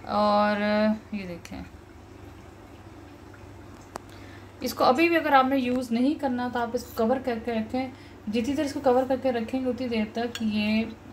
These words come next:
बिल्कुल सॉफ्ट रहेगा। देखिए, आपके सामने ही काट के मैं दिखाती हूँ। ये देखिए, माशाल्लाह, ये देखिए किस कदर soft है।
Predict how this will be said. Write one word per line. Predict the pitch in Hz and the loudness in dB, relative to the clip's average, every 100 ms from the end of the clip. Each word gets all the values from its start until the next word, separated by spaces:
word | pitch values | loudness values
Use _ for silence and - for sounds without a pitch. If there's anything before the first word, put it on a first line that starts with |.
| - - - - - | -18 -18 -18 -14 -2
बिल्कुल | 208 254 285 277 | 2 2 2 0
सॉफ्ट | 214 175 - | 2 2 0
रहेगा। | 180 170 170 160 185 - - - - - - - - - - - - - - - - - - - - - - - - - - - - | -4 -4 -6 -10 -12 -16 -20 -20 -20 -18 -18 -18 -18 -14 -6 -6 -8 -18 -18 -20 -20 -20 -20 -20 -20 -20 -20 -20 -20 -20 -20 -18 -8
देखिए, | 220 220 | 0 2
आपके | 208 233 | 2 -2
सामने | 220 220 247 | 2 4 4
ही | 233 | 2
काट | 220 196 - | 0 0 -2
के | |
मैं | 208 202 | -6 -6
दिखाती | 196 196 185 233 | -6 -6 -6 -6
हूँ। | 247 226 - - - - - - - - - - - - - - 202 | -6 -6 -10 -16 -18 -18 -18 -18 -16 -16 -16 -16 -18 -18 -18 -16 -10
ये | 185 | -8
देखिए, | 170 170 - 185 - - - - - - - - - - - - - | -8 -10 -14 -18 -18 -18 -18 -18 -20 -18 -14 -14 -14 -16 -18 -18 -8
माशाल्लाह, | 190 180 - 180 180 | -6 -6 -6 -6 -4
ये | 180 | -6
देखिए | 180 185 - | -8 -10 -6
किस | 220 | -4
कदर | 220 202 196 | -2 -4 -4
soft | 175 165 - | -4 -4 -6
है। | - | -10